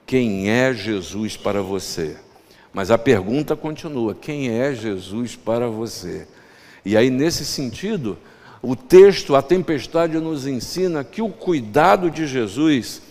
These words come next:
me ensina a reconhecê-lo. Me ensina a reconhecê-lo na história, a perceber, e talvez eu acho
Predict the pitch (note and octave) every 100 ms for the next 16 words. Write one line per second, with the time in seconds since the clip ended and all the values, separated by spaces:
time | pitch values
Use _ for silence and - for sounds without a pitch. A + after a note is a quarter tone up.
0 | - - _ C#3+ D#3+ D3 - D3+ D3 C3
1 | B2+ B2 A#2 G#2 - D2+ C#2+ - - -
2 | _ _ _ _ _ _ _ _ _ -
3 | F3+ D#3 - - A3 A3 G3+ F#3 E3 D#3+
4 | D#3+ E3 D3+ A#2 - - D#3+ E3 D3+ C3+
5 | B2+ - - - F2+ D#2+ D2+ - - _
6 | _ _ _ - C3 - D3 C#3 - D3
7 | A#2 A#2 A2 - - - B2 - C#3 B2+
8 | F#2+ A2+ C#3+ A#2+ C#3 D#3 G2+ G#2+ G2+ -
9 | -